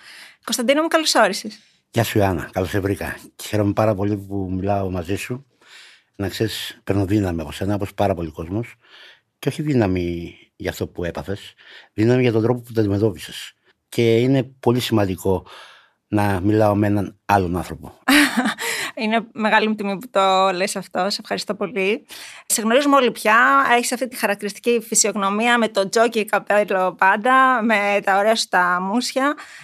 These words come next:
Speaker 1: Να μαγειρεύεις με κόσμο όλων των ηλικιών,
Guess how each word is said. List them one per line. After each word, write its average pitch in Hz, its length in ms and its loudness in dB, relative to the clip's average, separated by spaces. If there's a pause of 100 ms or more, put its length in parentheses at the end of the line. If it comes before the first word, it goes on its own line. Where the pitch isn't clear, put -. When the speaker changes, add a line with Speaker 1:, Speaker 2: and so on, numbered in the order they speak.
(160)
Speaker 1:
Να 226 120 2
μαγειρεύεις 254 580 2 (100)
με 233 180 2 (540)
κόσμο 277 460 2
όλων 277 200 4
των 196 200 -4
ηλικιών, 196 680 -2